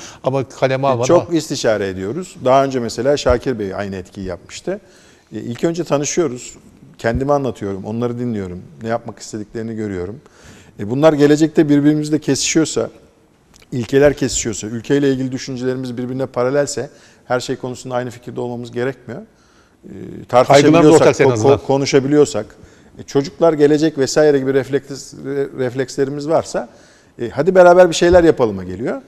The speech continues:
Speaker 2: E, bugün de bir şeyler yapmak istiyorsanız, somut bir şeyler yapmak istiyorsanız bence Deva Partisi en iyi parti.
Speaker 1: Ya ondan da baktınız kendi ifadeniz açısından değerlendirme. Aslında merak ettiğim konulardan bir tanesi, mesela sizde ilk gördüğüm olaylardan bir tanesi, size de paylaşmıştım doğru hatırlıyorsam.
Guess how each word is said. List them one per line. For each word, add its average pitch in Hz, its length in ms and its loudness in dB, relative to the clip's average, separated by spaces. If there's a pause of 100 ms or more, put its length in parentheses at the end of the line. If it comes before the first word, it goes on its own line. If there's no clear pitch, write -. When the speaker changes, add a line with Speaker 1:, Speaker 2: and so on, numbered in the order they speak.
(320)
Speaker 2:
E, 127 100 -6
bugün 180 200 -6
de 160 100 0
bir 135 60 -8
şeyler 180 320 2
yapmak 151 360 2
istiyorsanız, 113 460 -8
somut 156 300 -4
bir 131 60 -12
şeyler 139 260 -2
yapmak 127 300 -6
istiyorsanız 156 640 -12
bence 127 280 -10
Deva 131 200 -2
Partisi 131 340 -12
en 123 80 -12
iyi 120 80 -12
parti. 110 340 -16 (680)
Speaker 1:
Ya 117 120 -12
ondan 110 240 -12
da 107 120 -10
baktınız 120 360 -8
kendi 117 280 -12
ifadeniz 107 400 -6
açısından 107 400 -10
değerlendirme. 113 400 -10 (480)
Aslında 143 320 0
merak 180 340 0
ettiğim 131 280 -6
konulardan 151 500 -4
bir 185 60 -8
tanesi, 120 320 -8
mesela 123 320 -4
sizde 135 420 -4
ilk 165 240 -6
gördüğüm 127 320 -2
olaylardan 117 460 -2
bir 107 40 -12
tanesi, 120 180 -6
size 131 160 -2
de 127 60 -2
paylaşmıştım 113 560 -6
doğru 110 140 -4
hatırlıyorsam. 104 500 -8